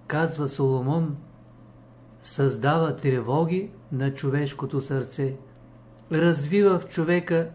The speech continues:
личните чувства, развива човешкия егоизъм,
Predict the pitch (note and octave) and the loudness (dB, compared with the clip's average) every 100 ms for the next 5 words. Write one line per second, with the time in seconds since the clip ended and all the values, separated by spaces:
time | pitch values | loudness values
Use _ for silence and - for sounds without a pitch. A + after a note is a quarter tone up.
0 | D#3+ F3 A3 - G3+ G3 - D#3 C3+ - | 0 2 2 2 0 0 -2 -2 -4 -6
1 | - B2+ - - - - - - C3 C3+ | -8 -8 -8 -18 -20 -20 -18 -4 0 0
2 | A#2+ A#2+ D#3 D#3+ D#3+ C3+ C3+ E3 - - | -2 -4 -2 -4 -2 -2 -2 -2 -4 -2
3 | C#3 C3 A#2+ C#3+ E3 D#3 C3+ | 0 0 0 0 2 0 -4